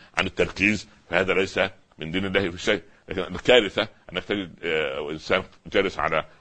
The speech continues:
على، آه، يعني مقعد السيارة يأكل بهذه اليد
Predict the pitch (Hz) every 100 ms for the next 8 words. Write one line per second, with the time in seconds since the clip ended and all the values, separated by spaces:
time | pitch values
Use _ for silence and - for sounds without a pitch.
0 | _ 71 80 76 - 69 65 76 73 71
1 | 67 - - 87 90 - 73 82 90 95
2 | - _ - 95 82 95 90 - - 87
3 | 87 80 87